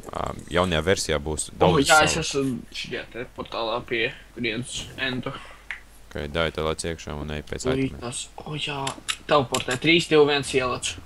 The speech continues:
Speaker 2: Man nav, es, es varu te nomirt. Esmu bezpalīdzīgs cilvēks.
Speaker 1: Pagaidi, to nokāpšu lejā savādāk. Tev nav jēga, ka esmu šeit augšā.
Speaker 2: Labi, gaidu.
Speaker 1: Ok,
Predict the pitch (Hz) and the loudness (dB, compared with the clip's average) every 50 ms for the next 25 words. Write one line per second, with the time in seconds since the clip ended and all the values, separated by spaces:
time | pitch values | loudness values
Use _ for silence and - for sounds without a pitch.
0 | - - - - 139 139 139 139 139 139 - - - 123 - - - - - - | -16 -18 -10 -2 0 0 2 4 2 2 2 0 -4 -4 -4 -6 -6 -8 -8 -10
1 | 127 - - - - - 127 131 - - 127 120 123 127 120 117 120 131 123 - | -8 -8 -8 -10 -8 -6 -6 -6 -6 -6 -6 -6 -4 -4 -4 -6 -6 -8 -8 -8
2 | - - - - - - - - - - - - - - - - - - - - | -10 -12 -12 -12 -14 -14 -16 -16 -18 -18 -20 -20 -20 -20 -20 -18 -18 -14 -14 -12
3 | - - - - 123 127 143 139 - - - - 123 120 127 127 123 123 - - | -8 -6 -4 -2 0 0 0 -2 -2 -4 -6 -4 -2 0 0 0 -2 -2 -4 -4
4 | 131 - - - - - - 127 131 139 120 127 - - - - - - - - | -4 -4 -4 -4 -4 -4 -4 -2 -2 -2 -4 -4 -4 -4 -6 -6 -6 -6 -6 -6
5 | 80 78 76 73 71 71 71 73 73 - - - 80 80 78 - - 78 80 - | -6 -4 -4 -6 -6 -6 -6 -8 -10 -12 -8 -4 -2 -2 -2 -2 -4 -6 -6 -4
6 | - 73 73 - - 80 82 82 78 73 - - 76 71 71 76 - - 90 90 | -4 -6 -6 -6 -6 -4 -4 -2 -2 -4 -6 -6 -6 -4 -4 -4 0 0 0 2
7 | 90 87 90 95 98 98 92 78 78 - - 78 80 - - 73 - - 76 - | 2 2 4 4 4 2 2 0 -4 -4 -4 -2 -2 -4 -6 -8 -4 -4 -4 -2
8 | 78 80 82 - - - 73 76 78 - - - - - - - - - - - | -2 -2 -4 -4 -6 -8 -8 -8 -8 -12 -16 -20 -20 -20 -20 -20 -20 -20 -20 -18
9 | - - - - - - - - - - - - - - - - - - 143 147 | -16 -12 -8 -6 -6 -4 -4 -4 -4 -6 -6 -6 -6 -8 -8 -6 -6 -6 -4 -4
10 | - - 156 - - - - - - - 131 143 143 139 139 151 156 151 170 165 | -4 -4 -4 -4 -4 -4 -6 -6 -4 -4 -2 0 0 2 2 2 2 2 2 0
11 | - - - - - - - - - - - - - - - - - - - - | -2 -4 -8 -8 -8 -8 -8 -8 -10 -10 -10 -10 -10 -6 0 2 4 4 4 2
12 | - - - - - - - - - - - - - - - - - - - - | 0 -6 -6 -8 -14 -16 -16 -18 -20 -20 -20 -20 -20 -16 -10 -8 -6 -6 -6 -8
13 | - - - - - - - - - - - - - - | -10 -12 -16 -16 -18 -18 -18 -16 -14 -12 -10 -8 -4 -2